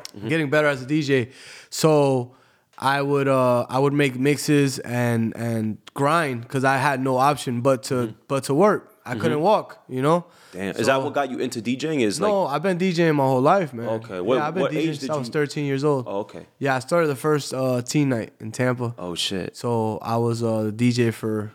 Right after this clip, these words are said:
Speaker 2: you know, the whole teen population that grew up in
Speaker 1: Mm-hmm.
Speaker 2: Tampa. So, you know,
Speaker 1: Okay.
Speaker 2: that was what, what started everything.
Speaker 1: So you, you, you went from Tampa and you built your name up in Tampa.
Speaker 2: Yeah.
Speaker 1: And then
Speaker 2: I, I, I, I reached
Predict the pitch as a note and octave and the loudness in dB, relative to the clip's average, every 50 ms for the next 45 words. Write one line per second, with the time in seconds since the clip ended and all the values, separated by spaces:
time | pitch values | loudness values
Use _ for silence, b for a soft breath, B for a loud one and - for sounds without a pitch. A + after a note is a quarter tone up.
0 | _ _ - G#2+ G#2+ A2 A2 G#2+ G#2+ G2+ A2 A#2 A2+ - - B2+ A#2+ A#2 B2 A#2 | _ _ -12 -8 -6 -6 -4 -4 -2 -2 -2 -2 -2 -2 -2 -2 0 0 0 -2
1 | A#2 A#2 A#2+ A#2+ B2 A#2+ A#2 B2+ B2+ A2+ A2 G#2+ A#2+ A#2+ B2 B2+ B2+ G2 - - | -2 -2 -2 -2 -2 -2 -2 -4 -4 -4 -4 -4 -2 -2 0 0 -2 -4 -6 -14
2 | _ _ - A2+ G#2 G#2 A2 B2+ C3 C3+ B2+ B2 A2+ A2 A2 - A2 G#2+ G#2+ A2 | _ _ -18 -14 -10 -8 -8 -6 -6 -8 -8 -10 -12 -12 -12 -12 -12 -12 -12 -14
3 | A#2 - _ _ - G#2 G#2 G#2+ A2 A2+ A#2 A2 G2+ A2+ A#2 A2 G#2+ G#2 G#2 G2+ | -16 -20 _ _ -20 -16 -14 -14 -14 -12 -10 -10 -10 -10 -10 -12 -14 -14 -14 -14
4 | G#2+ - - _ _ _ - A2 G2+ F#2 - _ - A#2 A2 G#2 G2 F#2+ - - | -16 -20 -20 _ _ _ -16 -14 -14 -14 -16 _ -20 -18 -16 -16 -14 -16 -14 -10
5 | A2 A2 G#2+ G#2+ G2+ G2+ G2+ G2+ G2+ G2 G#2 F#2+ G#2+ - _ b b b b b | -8 -6 -4 -4 -4 -4 -4 -4 -6 -6 -8 -10 -10 -12 _ b b b b b
6 | b - - G#2+ G#2 G#2 G2+ A2+ A2 G#2 G#2 G#2+ G#2+ G#2 G2+ F#2 - - G#2 G#2+ | b -6 -2 0 0 0 0 0 0 0 0 0 0 0 0 -2 -2 -2 -2 -2
7 | G#2 G2+ G2+ F#2 - - G#2 F#2+ - A2 G2 - - A#2+ A2+ A2+ A2 - - B2 | -2 -2 -2 -4 -2 -4 -4 -4 -4 -6 -8 -6 -4 -2 -2 -2 -2 -2 -4 -2
8 | A#2 A#2 A#2+ A#2 - b b b b b b b - G#2+ G#2+ G#2 G#2 F2 G#2 A#2 | -2 -2 -4 -8 -12 b b b b b b b -4 -2 -2 -2 -2 0 0 0
9 | - - A#2 A2 G#2+ G#2+ A2 A2 G#2 - A2+ G#2 - - G#2+ G2 F#2 - F#2+ F#2+ | 0 0 0 0 0 0 0 -2 -2 -4 -6 -10 -6 -4 -4 -4 -4 -2 -4 -4
10 | G2+ A#2 A#2+ _ - A#2 A2+ A2 G#2 G2 G2 - - _ G#2 G2+ G2+ G2 G2 G2 | -4 -6 -8 _ -10 -6 -4 -4 -4 -6 -8 -12 -14 _ -6 -6 -4 -2 0 0
11 | G2+ G2+ G2+ G2 F#2+ G2 F#2 - - - D3 D3 - - - C3+ C#3+ C#3+ - C3+ | 0 0 0 0 -2 -2 -2 -4 -4 -4 -6 -6 -8 -8 -6 -6 -4 -4 -2 -2
12 | C3+ C#3 C#3 - - C3+ C3+ C3 C3+ D3 D#3+ E3 C#3+ - - - - - | -2 -2 -4 -6 -4 -4 -4 0 2 2 2 2 0 -2 -6 -6 -8 -12